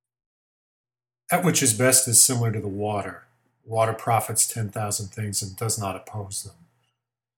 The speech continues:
It is always at rest in humble places that people dislike."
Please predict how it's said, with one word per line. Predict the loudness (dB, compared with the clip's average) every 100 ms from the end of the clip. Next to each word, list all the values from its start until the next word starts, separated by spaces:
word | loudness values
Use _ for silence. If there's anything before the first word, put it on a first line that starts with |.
| _ _ _ _ _ _ _ _
It | -2
is | 4
always | 8 10 10 8 2
at | -2
rest | -2 2 2 0 -8
in | -10
humble | -6 -4 -4
places | -6 -8 -6 -6 -10
that | -12
people | -10 -10 -10 -14
dislike." | -6 -6 -4 -10 -14 -20